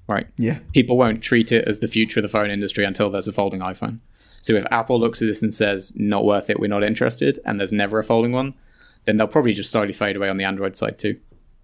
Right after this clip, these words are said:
Speaker 1: Um, whereas the moment Apple makes a folding iPhone, everyone will say, "Oh my God, folding phones. Apple invented the folding phone. This is incredible."
Speaker 2: <laughs>
Speaker 1: Uh,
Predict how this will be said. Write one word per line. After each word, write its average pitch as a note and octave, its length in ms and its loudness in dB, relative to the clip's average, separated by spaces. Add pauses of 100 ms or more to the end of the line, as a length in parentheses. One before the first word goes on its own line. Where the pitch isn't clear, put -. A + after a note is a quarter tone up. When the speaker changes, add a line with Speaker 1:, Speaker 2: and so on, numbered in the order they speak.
Speaker 1:
Um, F#2+ 480 -4 (480)
whereas G#2+ 240 4
the A2+ 80 2
moment A2 320 4
Apple C3+ 240 0
makes G#2 220 -2
a G2+ 40 -2
folding G2+ 260 2
iPhone, G2+ 520 -4
everyone G#2+ 220 -2
will G2+ 60 -10
say, G#2 180 0
"Oh C3+ 100 2
my C#3 140 0
God, C3+ 260 2
folding C3+ 300 2
phones. C3 500 2 (500)
Apple D3+ 200 4
invented D3 400 4
the - 40 0
folding C#3+ 360 6
phone. E3 340 6
This B2 160 -2
is C#3 80 2
incredible." C#3+ 520 2
Speaker 2:
<laughs> - 40 -10 (600)
Speaker 1:
Uh, A#2 380 2